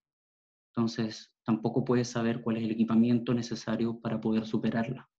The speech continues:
a futuro. Si hubiésemos sabido, quizás la situación no sería la que es actualmente y todos los países se habrían preparado y habrían tenido una mayor cantidad de, de equipamiento necesario para, para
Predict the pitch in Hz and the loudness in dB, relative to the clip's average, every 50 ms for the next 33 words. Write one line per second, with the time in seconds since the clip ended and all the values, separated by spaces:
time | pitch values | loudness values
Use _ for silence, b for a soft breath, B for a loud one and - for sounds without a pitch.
0 | _ _ - - - - 120 - 104 104 - _ _ _ _ _ _ _ _ _ | _ _ -14 -12 -6 -4 -4 -4 -4 -8 -10 _ _ _ _ _ _ _ _ _
1 | _ - 120 113 110 110 110 110 110 113 127 117 - 131 120 113 113 - 117 110 | _ 0 4 6 8 8 8 8 8 6 4 4 2 2 2 2 0 0 0 0
2 | 123 156 160 135 - - - - - - _ _ _ _ _ _ _ _ _ _ | 2 2 4 2 2 0 -2 -4 -12 -20 _ _ _ _ _ _ _ _ _ _
3 | - - 113 - 131 127 127 127 120 117 113 - 120 107 113 110 - 127 120 123 | -4 -4 -2 0 2 0 0 0 -2 -4 -2 -2 0 0 -2 -2 0 2 2 2
4 | 120 117 - 117 110 117 123 123 117 117 117 - - 110 113 113 - - 117 113 | 2 0 0 -2 0 0 0 0 0 0 -2 -2 -4 -4 -4 -4 -2 0 2 4
5 | 127 135 131 113 - - 117 120 123 120 117 113 110 107 113 110 - _ - 120 | 4 4 4 2 0 -2 -2 -2 0 0 0 0 -2 -2 -2 -6 -8 _ -2 0
6 | 117 117 113 113 - 120 113 113 120 113 - 113 107 113 113 110 - 123 117 117 | 2 2 0 0 0 -2 -2 -2 -2 -2 0 2 2 2 2 0 0 -2 -4 -2
7 | 113 117 117 120 120 120 120 113 117 113 110 110 113 117 110 - 113 107 113 113 | -2 -2 0 0 0 0 0 0 0 0 0 0 0 0 -2 -2 0 2 2 4
8 | 113 113 113 b b b b b b _ - 117 113 113 113 110 110 110 110 - | 2 2 -2 b b b b b b _ 0 4 4 4 4 4 2 0 0 0
9 | 110 107 107 - 113 110 110 113 113 110 110 110 110 107 107 107 107 104 107 - | 0 0 2 4 4 4 4 4 2 2 4 4 4 4 2 2 -2 -4 -4 -6
10 | - - 110 107 113 113 - 110 110 113 113 113 - - 117 113 113 b b b | -6 -4 -2 0 0 2 2 4 4 4 4 2 0 0 -2 -2 -2 b b b
11 | b b b b - 113 107 107 104 - - 117 120 120 120 120 113 113 113 113 | b b b b -2 -2 0 0 -2 -2 0 0 2 0 0 -2 -4 -4 -2 -4
12 | 117 123 - _ _ _ _ _ _ _ - 117 110 110 110 110 110 110 110 | -4 -6 -8 _ _ _ _ _ _ _ -6 -6 -4 -4 -4 -6 -6 -6 -8